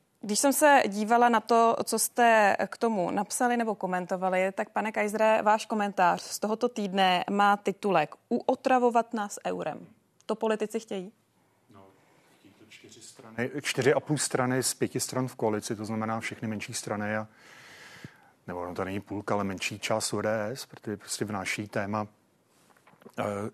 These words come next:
Speaker 2: vna-, vnáší nám, jakoby sem nabízejí měnu, kterou si velká většina lidí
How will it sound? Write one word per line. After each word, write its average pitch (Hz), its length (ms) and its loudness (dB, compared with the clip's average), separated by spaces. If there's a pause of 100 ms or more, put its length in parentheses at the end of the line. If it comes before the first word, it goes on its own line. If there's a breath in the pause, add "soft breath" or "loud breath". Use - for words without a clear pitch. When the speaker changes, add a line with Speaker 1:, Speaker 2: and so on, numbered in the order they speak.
(120)
Speaker 2:
vna-, 120 240 -2
vnáší 127 400 2
nám, 165 280 4 (380)
jakoby 127 300 0
sem 147 340 4 (280 loud breath)
nabízejí 123 420 4
měnu, 123 240 4
kterou 127 440 2
si 120 260 -8 (300)
velká 113 320 0
většina 120 320 -4
lidí 117 440 -4